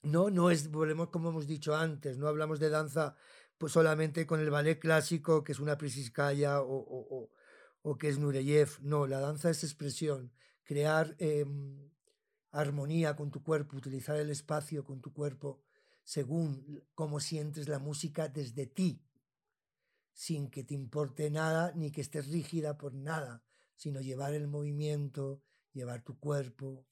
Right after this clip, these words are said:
llevar la armonía y hacer con eso una partitura de movimiento tuya, que diga, "Lorenza tiene su partitura de movimiento". Eso es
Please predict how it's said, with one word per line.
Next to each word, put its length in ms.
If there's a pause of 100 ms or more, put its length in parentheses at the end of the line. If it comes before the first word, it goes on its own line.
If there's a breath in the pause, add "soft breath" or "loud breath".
llevar 240
la 120
armonía 680 (400 soft breath)
y 80
hacer 340
con 160
eso 240
una 240
partitura 720
de 80
movimiento 720 (100)
tuya, 400 (680)
que 140
diga, 400
"Lorenza 840
tiene 360
su 220
partitura 560
de 80
movimiento". 680 (300)
Eso 220
es 300